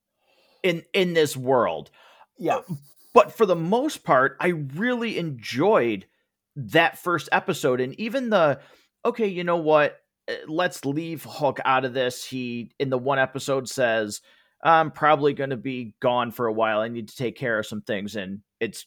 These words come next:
Speaker 1: kind of clear he's going back to Sakaar. It's like,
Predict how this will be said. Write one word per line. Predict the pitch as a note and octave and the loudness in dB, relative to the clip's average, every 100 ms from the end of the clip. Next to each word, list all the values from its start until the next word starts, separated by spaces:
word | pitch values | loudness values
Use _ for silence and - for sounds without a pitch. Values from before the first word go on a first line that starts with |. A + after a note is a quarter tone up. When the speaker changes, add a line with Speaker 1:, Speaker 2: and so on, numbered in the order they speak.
| _ | _
Speaker 1:
kind | - B2+ | -6 -4
of | A2+ | -6
clear | - E3 C#3+ | -4 0 0
he's | C3+ A2+ | -2 -6
going | B2 B2 A#2 | -4 -4 -4
back | A#2 A2+ | -2 -4
to | - | -6
Sakaar. | G#2 A2+ - D3 B2 | -14 -12 -2 0 0
It's | A2 | 0
like, | B2 A2 | -4 -4